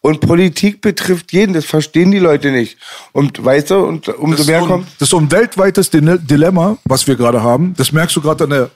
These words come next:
Speaker 2: angeblichen Iran-Revolution, die nicht existiert. Aber das Ding ist halt so,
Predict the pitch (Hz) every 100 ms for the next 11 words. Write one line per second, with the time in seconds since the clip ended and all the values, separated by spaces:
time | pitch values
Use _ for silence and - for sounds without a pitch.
0 | _ - 151 180 165 170 160 160 170 143
1 | 165 151 127 127 - 123 120 123 120 120
2 | 123 - 143 180 - - - - - -
3 | _ _ - 135 143 143 208 208 - 123
4 | - 110 90